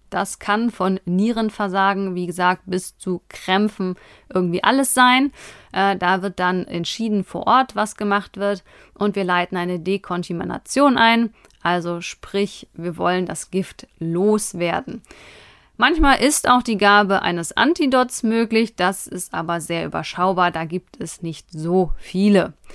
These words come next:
Ähm, ja, was ist alles möglich? Das erklären wir ganz, und das erkläre ich euch ganz, ganz ausführlich im Workshop am Sonntag, auch was man selber in welchen Dosierungen anwenden kann. Aber mal als Beispiel,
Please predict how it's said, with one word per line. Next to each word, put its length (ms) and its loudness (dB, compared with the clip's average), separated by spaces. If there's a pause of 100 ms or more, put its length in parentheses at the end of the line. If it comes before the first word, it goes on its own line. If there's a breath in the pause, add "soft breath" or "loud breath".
(500 loud breath)
Ähm, 680 2
ja, 220 2
was 140 4
ist 120 2
alles 260 0
möglich? 800 0
Das 380 -2
erklären 540 0
wir 100 -2
ganz, 380 0
und 60 -6
das 140 -6
erkläre 300 -4
ich 80 -8
euch 120 -6
ganz, 320 -4
ganz 300 -4
ausführlich 680 -4
im 160 -4
Workshop 380 -4
am 220 -8
Sonntag, 400 0
auch 260 -4
was 320 -6
man 220 -6
selber 320 -2
in 100 -4
welchen 260 -6
Dosierungen 600 -4
anwenden 480 0
kann. 300 -2
Aber 240 -6
mal 180 -2
als 160 -10
Beispiel, 640 -2